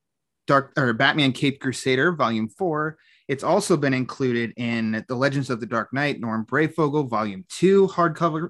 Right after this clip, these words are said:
hardcover collection. It's available. The issues are on D C Universe, Infinite, and my favorite app of all time,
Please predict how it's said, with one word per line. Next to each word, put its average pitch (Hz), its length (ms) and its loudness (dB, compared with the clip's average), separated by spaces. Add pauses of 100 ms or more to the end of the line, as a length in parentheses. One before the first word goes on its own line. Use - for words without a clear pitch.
(120)
hardcover 151 560 -2
collection. 156 640 -2 (540)
It's 127 320 0
available. 160 560 2
The 135 160 -2
issues 135 360 -2
are 135 200 2
on 123 140 -2
D 156 120 -2
C 175 160 -6
Universe, 156 540 -2
Infinite, 98 760 -4 (440)
and 180 600 4 (120)
my 147 180 0
favorite 147 380 -2
app 123 240 -2
of 117 80 -12
all 110 100 -6
time, 131 400 -4